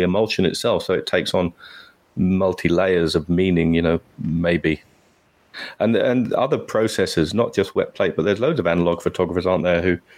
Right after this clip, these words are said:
you know, will deliberately, you know, d-, do things to the emulsion, you know, and that could be s-, scratching, setting fire to it,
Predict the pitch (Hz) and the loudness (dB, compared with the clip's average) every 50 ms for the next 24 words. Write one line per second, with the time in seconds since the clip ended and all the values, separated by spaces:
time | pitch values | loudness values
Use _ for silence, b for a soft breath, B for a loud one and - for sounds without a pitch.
0 | b b b b b b b _ _ _ - 90 85 80 82 90 92 90 90 85 | b b b b b b b _ _ _ -2 0 2 2 2 2 2 2 0 0
1 | 87 - 101 95 98 98 107 107 113 135 117 - - 78 85 85 87 87 - - | -2 0 0 2 2 2 2 0 0 -2 -2 0 0 0 2 2 2 0 -2 -4
2 | _ _ _ _ _ - - - - - - - - - - 185 131 110 - - | _ _ _ _ _ -20 -20 -18 -16 -16 -14 -14 -14 -10 -8 -8 -6 -8 -8 -12
3 | - - _ _ - - - - _ - 196 _ _ _ _ _ - 107 95 95 | -16 -18 _ _ -20 -20 -20 -20 _ -20 -20 _ _ _ _ _ -2 -2 0 0
4 | - 101 90 87 85 - 92 87 90 90 92 107 120 - - - 87 87 - - | 2 2 2 2 0 0 0 2 2 2 2 2 0 0 -2 -6 -6 -6 -8 -8
5 | - - - - - - B B B B B B 87 92 95 - - - - 92 | -4 -2 -2 -2 -4 -8 B B B B B B 2 2 2 0 -2 -2 0 0
6 | 85 - - 92 90 87 85 - - _ - B B B B B B B _ _ | 0 0 0 0 2 2 0 -2 -4 _ -14 B B B B B B B _ _
7 | _ - - - - - - - - - 143 131 127 127 - - - - - - | _ -20 -20 -20 -18 -14 -14 -10 -8 -6 -6 -6 -6 -4 -2 -2 0 0 0 0
8 | - - 101 90 - - - 87 87 87 - - - 95 90 - 92 87 - - | 0 2 2 0 0 0 2 2 2 2 0 -2 -2 -2 0 2 0 0 0 2
9 | 92 90 90 90 87 - - 92 87 87 85 - - | 2 2 2 2 0 0 0 0 2 2 0 -2 -4